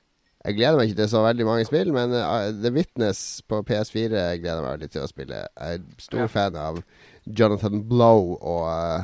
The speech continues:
Speaker 1: hans, eh, eh, det han gjør med, med spill. Så jeg gleder meg veldig til The Witness, der man er på en øy og skal løse grublerier og gåter og mysterier.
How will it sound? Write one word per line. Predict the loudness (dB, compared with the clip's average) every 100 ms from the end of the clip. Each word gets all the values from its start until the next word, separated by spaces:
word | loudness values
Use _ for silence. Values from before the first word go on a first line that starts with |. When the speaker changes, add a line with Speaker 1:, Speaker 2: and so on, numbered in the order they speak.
| -4
Speaker 1:
hans, | -6 -6 -8 -10
eh, | -8 -6 -6 -6 -10 -16 -20 -20 -20 -16
eh, | -12 -10 -10 -12 -16 -20 -12
det | -4 -2
han | -2 -4
gjør | -2 -2 -2
med, | -4 -6 -6 -6
med | -6
spill. | -6 -8 -8 -10
Så | -14 -8
jeg | -6 -4 -4 -2
gleder | 0
meg | 2 2
veldig | 0
til | -4 -6 -8
The | -6 -2 0
Witness, | 0 -2 -12 -10 -12 -12
der | -12 -8
man | -8
er | -6 -6
på | -6 -8
en | -8 -12 _ _ -20 -20 _ _ 6
øy | 8 8 6
og | 4
skal | 4 4
løse | 6 6 4 4 4 4 2 2 0 -2 0
grublerier | 2 2 2 2 4 4 2 0 0 0 0 0
og | 0 0
gåter | 0 -2 -2 0 0 0
og | 0 -2 -4
mysterier. | -6 -6 -4 -4 -6